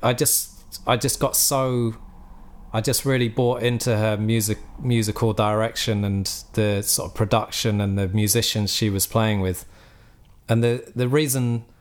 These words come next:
I chose her as my favorite drummer, she's not a drummer, but she introduced me to so many of my favorite drummers. You know, they just came through her band.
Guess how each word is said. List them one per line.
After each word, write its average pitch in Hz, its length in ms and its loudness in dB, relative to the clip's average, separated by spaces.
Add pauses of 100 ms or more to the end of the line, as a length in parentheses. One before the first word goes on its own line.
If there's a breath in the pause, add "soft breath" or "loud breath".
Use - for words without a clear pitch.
(760 soft breath)
I 117 100 2
chose - 760 0
her 120 240 2
as 101 160 -2
my 104 300 0 (400)
favorite 131 500 0
drummer, 117 420 0
she's 110 260 -2
not 135 160 2
a 104 40 -4
drummer, 98 480 0 (240)
but - 300 0
she 127 460 0
introduced 123 540 0
me 117 180 0
to 107 380 0 (1120 soft breath)
so 131 360 2
many 113 500 0 (180)
of - 340 -2
my 113 180 2
favorite 107 380 0
drummers. 110 600 0
You 110 80 0
know, 101 140 0
they 104 160 2
just - 280 0
came 117 220 0
through 110 340 0
her 98 160 -2
band. 110 480 0